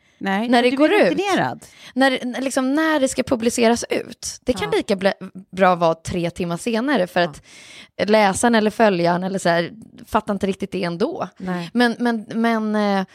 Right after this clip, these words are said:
Speaker 2: så kan man verkligen så här hundraprocentigt
Speaker 3: Vara
Speaker 2: vara
Speaker 3: där.
Speaker 2: där i stunden.
Speaker 3: Stories
Speaker 1: För det där
Speaker 3: har
Speaker 1: gör
Speaker 3: ju tyvärr
Speaker 1: skillnaden.
Speaker 3: förstört det här lite, eftersom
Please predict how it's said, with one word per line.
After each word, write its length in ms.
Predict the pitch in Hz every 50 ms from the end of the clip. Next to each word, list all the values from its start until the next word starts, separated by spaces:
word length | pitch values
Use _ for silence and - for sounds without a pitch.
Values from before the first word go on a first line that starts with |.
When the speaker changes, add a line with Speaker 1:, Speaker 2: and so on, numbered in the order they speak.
| - -
Speaker 2:
så 120 | - 254
kan 140 | 233 - 269
man 100 | 262 254
verkligen 340 | 240 254 233 214 - 220 208
så 80 | - 214
här 40 | 208
hundraprocentigt 880 | - 247 220 208 202 208 202 - 220 185 170 180 165 156 147 190 - -
Speaker 3:
Vara 80 | 196
Speaker 2:
vara 140 | 190 190 190
Speaker 3:
där. 100 | 190 190
Speaker 2:
där 20 |
i 60 | 202 208
stunden. 680 | - - - 339 320 247 175 151 - - - - 180 -
Speaker 3:
Stories 400 | - - - - 311 320 330 330
Speaker 1:
För 40 | 311 269
det 60 | 285
där 120 | 294 285
Speaker 3:
har 60 | 247 226
Speaker 1:
gör 40 | 214
Speaker 3:
ju 60 | 214
tyvärr 380 | - 277 294 269 240 226 220
Speaker 1:
skillnaden. 280 | 202 190 - 214 208 202
Speaker 3:
förstört 460 | 196 - - - 247 233 202 147 -
det 60 | 175
här 120 | 160 160 156
lite, 320 | 139 156 151 - - 151
eftersom 640 | 151 147 - 160 - - 165 170 170 165 165 160 151